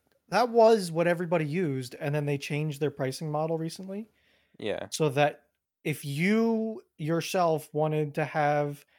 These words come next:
Speaker 1: your phone and your computer, you would have to pay.
Speaker 2: Yes.
Speaker 1: Which, I guess I get it. Everybody wants to make money, but it's literally a couple cents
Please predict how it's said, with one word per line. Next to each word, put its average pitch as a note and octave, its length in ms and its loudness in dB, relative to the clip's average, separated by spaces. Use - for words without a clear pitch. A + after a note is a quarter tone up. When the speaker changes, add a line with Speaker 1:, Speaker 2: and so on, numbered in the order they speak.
Speaker 1:
your C#3 180 0
phone D#3 440 0
and C#3 220 -6
your C#3 100 -4
computer, D3+ 540 -6
you D3+ 100 -12
would B2 100 -8
have A#2+ 120 -10
to D3+ 60 -14
pay. - 360 -10
Speaker 2:
Yes. - 240 -12
Speaker 1:
Which, C4 340 -6
I F#3 100 -4
guess F#3+ 300 -4
I G#3 80 -2
get D3 280 2
it. C#3 120 2
Everybody D#3 320 -2
wants E3 240 -2
to - 80 -8
make E3+ 220 -4
money, B2 380 -6
but B2 260 -10
it's - 260 -12
literally C#3+ 800 -2
a C#3+ 120 -10
couple - 400 -10
cents - 720 -14